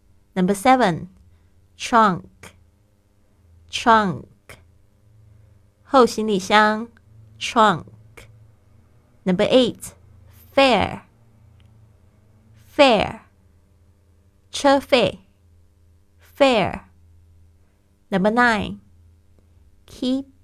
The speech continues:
the change。Keep the change。不用找钱了。Keep the change。Number ten，traffic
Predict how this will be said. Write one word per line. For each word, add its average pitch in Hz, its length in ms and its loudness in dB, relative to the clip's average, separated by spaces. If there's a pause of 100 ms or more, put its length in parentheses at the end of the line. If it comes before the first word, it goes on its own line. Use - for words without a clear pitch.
the 196 140 -2
change。 185 920 -6 (2000)
Keep 240 320 -10 (300)
the 196 100 0
change。 185 840 -4 (220)
不 202 80 -4
用 247 200 4
找 190 180 2
钱 196 260 -4
了。 214 420 2 (640)
Keep 170 320 -4
the 214 100 -2
change。 240 720 -2 (920)
Number 160 200 -8
ten，traffic - 1900 -2